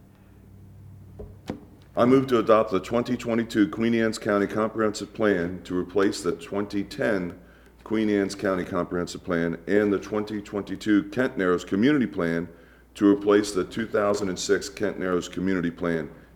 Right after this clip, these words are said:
in accordance with resolution number twenty-two dash oh four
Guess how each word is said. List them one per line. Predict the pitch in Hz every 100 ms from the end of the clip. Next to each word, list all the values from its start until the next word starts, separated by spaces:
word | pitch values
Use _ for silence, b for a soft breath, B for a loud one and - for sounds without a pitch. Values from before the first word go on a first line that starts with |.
| -
in | 101
accordance | 101 101 104 104
with | 95 90
resolution | 104 101 101 101 95 90 87
number | 92 85
twenty-two | 80 - 104 104 101 107 95
dash | 87 80 -
oh | 82
four | 82 - 113 127 131